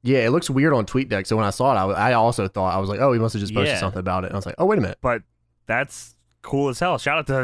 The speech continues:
Speaker 2: Sanjay Dunn. Also, shout out to Swag D. I don't know. I, I guess we can, a little follow up here.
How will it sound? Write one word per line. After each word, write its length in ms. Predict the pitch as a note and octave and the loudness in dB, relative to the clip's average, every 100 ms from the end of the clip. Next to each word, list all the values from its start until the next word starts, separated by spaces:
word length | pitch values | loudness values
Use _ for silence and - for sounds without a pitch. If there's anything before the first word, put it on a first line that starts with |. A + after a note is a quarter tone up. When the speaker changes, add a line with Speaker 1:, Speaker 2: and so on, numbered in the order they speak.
| A#2+ | -2
Speaker 2:
Sanjay 640 | - - - E3+ D#3+ E3 | -6 -10 -4 -2 -2 -2
Dunn. 180 | F#3+ F3+ | -2 0
Also, 360 | D#3 - B2 B2 | -2 0 -2 -2
shout 180 | D3 | -2
out 80 | C3+ | -2
to 100 | G#2+ | -4
Swag 560 | A#2 - D#3 D3+ C3+ B2 | -6 -6 -4 -2 -4 -6
D. 420 | D#3 E3 G2 D3+ - | -8 -8 -10 -14 -6
I 80 | A3+ | -4
don't 120 | D#4 | -2
know. 120 | B3 | -2
I, 280 | - E3 C3+ - | -2 -4 -4 -4
I 60 | |
guess 180 | D#3+ G#3+ | -4 -6
we 80 | G3 | -6
can, 240 | D3 B2 - | -8 -8 -6
a 100 | A#2+ | -4
little 280 | C3 A#3 F3 | -2 -2 -2
follow 340 | A#2 G2+ F#2+ | -2 -2 -2
up 100 | F#2 | -4
here. 320 | G2+ F#2+ B2+ | -6 -8 -6